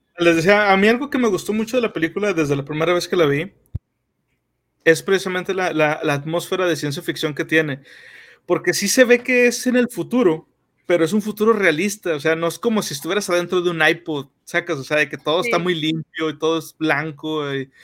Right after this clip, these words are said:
Speaker 1: y todo es, este, eh, con, o sea, que, que no, no se ve, no se vean cables ahí colgando, algo así, es todo lo contrario, o sea, se ve sucio, se ve como se veía al principio de Star Wars,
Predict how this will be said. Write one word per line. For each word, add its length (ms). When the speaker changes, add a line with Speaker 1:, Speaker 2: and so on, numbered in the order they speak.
Speaker 1:
y 100
todo 260
es, 140
este, 580
eh, 240
con, 520
o 180
sea, 140
que, 200
que 120
no, 180
no 140
se 120
ve, 240
no 140
se 140
vean 220
cables 440
ahí 140
colgando, 400
algo 140
así, 180
es 160
todo 160
lo 140
contrario, 340
o 60
sea, 80
se 160
ve 100
sucio, 720
se 120
ve 140
como 220
se 120
veía 180
al 100
principio 320
de 100
Star 200
Wars, 420